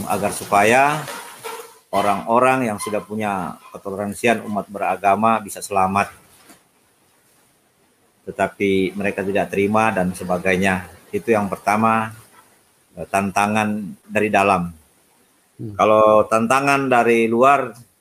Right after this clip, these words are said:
Speaker 1: itu yang saya katakan tadi,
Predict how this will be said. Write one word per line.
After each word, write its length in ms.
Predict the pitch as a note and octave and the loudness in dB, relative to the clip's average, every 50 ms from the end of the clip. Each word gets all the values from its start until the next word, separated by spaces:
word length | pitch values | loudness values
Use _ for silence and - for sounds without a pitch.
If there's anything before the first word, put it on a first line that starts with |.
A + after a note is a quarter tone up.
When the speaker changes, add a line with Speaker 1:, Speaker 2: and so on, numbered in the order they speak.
| _ _ _ _ _ _ _ _ _ _ _ _ _ _ _ _ _ _ _ _ _ _ _ _ _ _ _ _ _ _ _ _ _ _ _ _ _ | _ _ _ _ _ _ _ _ _ _ _ _ _ _ _ _ _ _ _ _ _ _ _ _ _ _ _ _ _ _ _ _ _ _ _ _ _
Speaker 1:
itu 160 | - A2+ C3 C3+ | -10 -6 -2 -2
yang 160 | C3 B2 B2 | -2 -2 -2
saya 160 | A#2 B2+ A2+ | -4 -4 -4
katakan 480 | G#2+ A2 G#2+ G#2 G#2+ - G#2+ G#2+ A2 G2+ | -4 -4 -4 -4 -4 -4 -4 -4 -2 -2
tadi, 480 | G#2+ G#2+ G#2 A2 A#2 A#2 A2+ G#2+ - | -2 -2 0 -2 -2 -4 -4 -6 -10